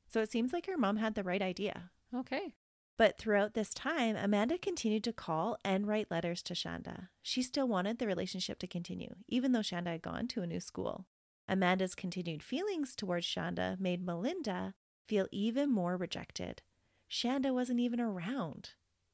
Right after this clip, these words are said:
Speaker 1: and she was still at the same school as Amanda. Yet Amanda was still choosing this twelve-year-old over her.
Speaker 2: Yeah, Melinda was probably like, "Okay, good, she's gone. Now I can get her back."
Speaker 1: Mm-hmm. Melinda became more and more vocal about her dislike of the situation, telling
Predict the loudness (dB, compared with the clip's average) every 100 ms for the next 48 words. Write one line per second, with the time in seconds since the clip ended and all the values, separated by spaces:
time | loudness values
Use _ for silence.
0 | 0 0 2 2 0 2 0 0 -2 -2
1 | -4 -2 -2 -4 -4 -4 -4 -2 -2 -2
2 | -4 -8 _ 4 4 2 _ 0 4 2
3 | 4 2 0 -2 -2 -2 0 2 2 2
4 | 0 -2 -4 -6 -6 -4 -2 -2 -2 0
5 | 0 -2 -6 -4 0 0 2 0 -2 -12
6 | _ _ _ 2 2 4 2 2 0 0
7 | -2 -2 0 0 -2 -6 -4 0 2 2
8 | 0 -4 -4 2 4 6 6 4 -2 0
9 | 2 2 0 -2 -2 -2 -2 -6 -2 -2
10 | -4 -10 -6 -2 -2 -4 _ _ _ 2
11 | 4 4 2 0 0 0 0 0 0 2
12 | 0 0 -2 0 0 2 2 0 -2 -6
13 | -4 -4 -2 -4 -2 -4 -4 -6 -4 -4
14 | -4 -8 -2 0 0 -2